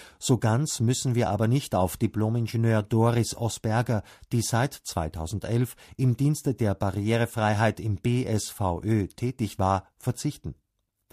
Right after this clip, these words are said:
In den beliebten Rubriken Digitalen Dienstag und Mehr Sinne Mittwoch schmiedet sie ihre Expertise weiterhin zu frischen Artikeln,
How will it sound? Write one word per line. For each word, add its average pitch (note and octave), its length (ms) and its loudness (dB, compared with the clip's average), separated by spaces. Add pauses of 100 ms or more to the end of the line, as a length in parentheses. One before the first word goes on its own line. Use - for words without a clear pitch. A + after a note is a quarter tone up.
(380)
In C#3 260 4
den B2 220 4
beliebten C3 420 -2
Rubriken A#2+ 720 0 (300)
Digitalen A2 680 0
Dienstag - 640 -4 (200)
und C#3 340 0 (180)
Mehr A#2 360 2
Sinne A2 320 2
Mittwoch A#2+ 580 -2 (460)
schmiedet C3+ 500 0
sie C3 180 -2
ihre D3+ 420 0
Expertise A2+ 800 -2 (240)
weiterhin C3 680 0
zu F#2+ 200 -2
frischen A2+ 500 -4
Artikeln, F#2+ 560 -6